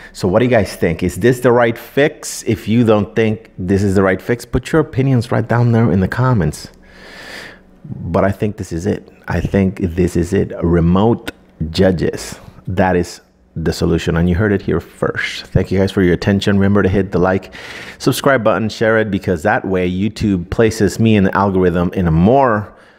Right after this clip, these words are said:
um, in more, in more devices, uh, and across more people. And that way you have somebody else to listen to besides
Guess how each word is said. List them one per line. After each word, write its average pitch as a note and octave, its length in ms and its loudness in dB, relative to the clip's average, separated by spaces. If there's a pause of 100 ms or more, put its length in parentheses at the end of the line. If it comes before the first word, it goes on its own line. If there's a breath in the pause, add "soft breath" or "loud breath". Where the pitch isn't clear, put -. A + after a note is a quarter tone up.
(240 soft breath)
um, E2 540 -4 (920 loud breath)
in G#2 80 4
more, G#2 440 4
in G2 100 0
more G2 320 2
devices, F#2+ 840 -2
uh, E2 400 -2
and E2 140 -2
across E2 300 -2
more D#2+ 160 -2
people. A2+ 480 2 (380 loud breath)
And E2+ 840 0
that F2 200 2
way F2+ 180 -2
you D#2+ 140 -6
have E2 180 -6
somebody F#2 340 0
else F2 160 0
to F#2+ 120 -4
listen F2 260 -2
to F2 160 -4
besides E2 720 -4